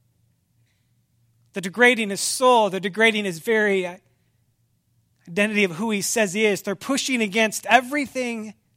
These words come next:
that he knows himself to be. Not physically, but internally, as a person, as Jesus.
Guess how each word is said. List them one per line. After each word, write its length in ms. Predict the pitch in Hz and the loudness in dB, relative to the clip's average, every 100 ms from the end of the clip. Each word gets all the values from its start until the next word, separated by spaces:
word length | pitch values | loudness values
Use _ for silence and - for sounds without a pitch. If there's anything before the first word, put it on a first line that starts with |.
| _ _ _ _ _ _ | _ _ _ _ _ _
that 140 | 202 202 | -2 0
he 120 | 226 | 0
knows 300 | 208 220 214 | 2 0 0
himself 600 | 202 - 208 202 - _ - | -4 -2 -2 -2 -4 _ -14
to 100 | 160 | -8
be. 380 | 190 165 139 _ _ _ _ _ _ _ _ _ _ _ _ - | -6 -6 -10 _ _ _ _ _ _ _ _ _ _ _ _ -2
Not 240 | 208 294 | 2 2
physically, 760 | - 320 285 277 170 147 135 - _ _ _ _ _ _ _ _ _ | 0 0 0 -4 -8 -12 -12 -18 _ _ _ _ _ _ _ _ _
but 80 | 156 | -18
internally, 680 | 170 - 277 240 - _ _ _ _ _ _ | -14 -10 -8 -8 -10 _ _ _ _ _ _
as 100 | - | -14
a 40 | 185 | -14
person, 480 | - 269 - - 214 _ _ _ _ _ _ _ _ _ _ _ _ _ _ | -8 -6 -6 -8 -16 _ _ _ _ _ _ _ _ _ _ _ _ _ _
as 120 | - | -16
Jesus. 880 | - - 247 247 170 - - - - | -12 -8 -6 -8 -10 -18 -20 -20 -20